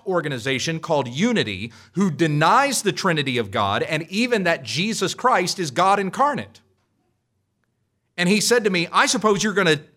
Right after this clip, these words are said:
tell me that these groups don't count." And I simply shared with him this. John fourteen six, Jesus said, "I am the way,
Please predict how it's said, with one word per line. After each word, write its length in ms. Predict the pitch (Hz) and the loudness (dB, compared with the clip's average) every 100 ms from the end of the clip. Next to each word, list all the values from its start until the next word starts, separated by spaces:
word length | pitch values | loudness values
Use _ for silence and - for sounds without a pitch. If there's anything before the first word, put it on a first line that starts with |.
| _ | _
tell 240 | - 247 311 | 0 2 2
me 320 | 175 120 156 - - | 2 -4 -8 -14 -4
that 160 | 160 | -4
these 240 | 160 247 190 | 0 -2 -2
groups 380 | - 220 233 - | 0 0 0 -4
don't 400 | 147 220 226 226 | 0 2 2 -2
count." 540 | 277 294 151 - - _ _ _ _ _ _ _ _ _ _ _ _ _ _ - | 0 0 0 -6 -20 _ _ _ _ _ _ _ _ _ _ _ _ _ _ -8
And 120 | 127 | -2
I 100 | 131 | -2
simply 400 | 127 170 170 170 | -2 -4 -4 -6
shared 260 | 165 160 147 | -4 -4 -4
with 140 | 147 | -8
him 140 | 151 | -8
this. 420 | 117 95 - - - _ _ _ _ _ _ _ _ _ _ _ - | -8 -10 -10 -16 -20 _ _ _ _ _ _ _ _ _ _ _ -10
John 260 | 127 123 | -4 -4
fourteen 520 | 113 156 165 160 170 | -4 -8 -8 -8 -10
six, 560 | 160 110 92 - - - _ _ _ _ _ _ | -10 -10 -12 -16 -20 -20 _ _ _ _ _ _
Jesus 440 | 98 123 123 147 | -10 -6 -6 -8
said, 360 | - 104 82 - _ _ _ _ _ _ _ _ _ | -8 -8 -10 -16 _ _ _ _ _ _ _ _ _
"I 240 | 127 156 175 | 0 2 2
am 200 | 123 95 | -2 -6
the 100 | 95 | -10
way, 360 | 85 - - | -14 -18 -20